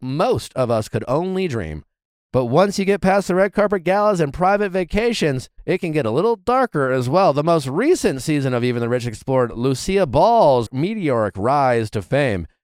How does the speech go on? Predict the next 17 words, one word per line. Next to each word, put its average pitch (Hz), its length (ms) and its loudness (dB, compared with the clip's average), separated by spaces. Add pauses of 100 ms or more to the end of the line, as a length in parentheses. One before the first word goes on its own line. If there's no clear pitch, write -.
(360)
as 120 180 0
the 127 120 0
first 160 320 -2
female 151 320 0
sitcom 147 440 -2
star 143 280 0
and 113 120 -4
studio 147 340 -4
exec, 113 480 -4
despite 165 500 -2
periods 196 400 0
of 120 120 -4
soul-crushing 202 640 -2
rejection 165 460 -2
and 135 160 -4
a 113 80 0
husband 147 460 0